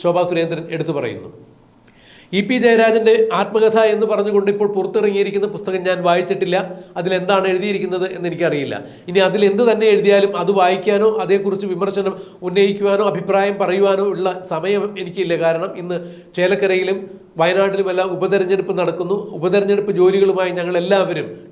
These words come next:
തിരക്കിൽ തന്നെയാണ്. ബി ജെ പിയെ ഏത് വിധേനയും ജയിപ്പിച്ചെടുക്കുക എന്നുള്ള പരിശ്രമത്തിലാണ് ഞങ്ങൾ. അതിനിടയിൽ ഇതുപോലെ ഇ പി ജയരാജന്റെ ആത്മകഥ പുസ്തകമോ അല്ലെങ്കിൽ മറ്റെന്തെങ്കിലും പുസ്തകമോ വായിക്കാൻ എനിക്ക് സമയമില്ല എന്ന് കൂടി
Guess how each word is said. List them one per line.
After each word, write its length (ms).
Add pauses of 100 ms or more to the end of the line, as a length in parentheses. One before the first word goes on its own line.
തിരക്കിൽ 380
തന്നെയാണ്. 400 (100)
ബി 140
ജെ 160
പിയെ 240
ഏത് 200
വിധേനയും 520
ജയിപ്പിച്ചെടുക്കുക 720 (360)
എന്നുള്ള 240 (180)
പരിശ്രമത്തിലാണ് 720
ഞങ്ങൾ. 160 (280)
അതിനിടയിൽ 400 (100)
ഇതുപോലെ 260 (120)
ഇ 100
പി 140
ജയരാജന്റെ 520 (160)
ആത്മകഥ 360 (420)
പുസ്തകമോ 400 (100)
അല്ലെങ്കിൽ 320
മറ്റെന്തെങ്കിലും 540 (220)
പുസ്തകമോ 460
വായിക്കാൻ 320 (300)
എനിക്ക് 280
സമയമില്ല 440 (120)
എന്ന് 180
കൂടി 120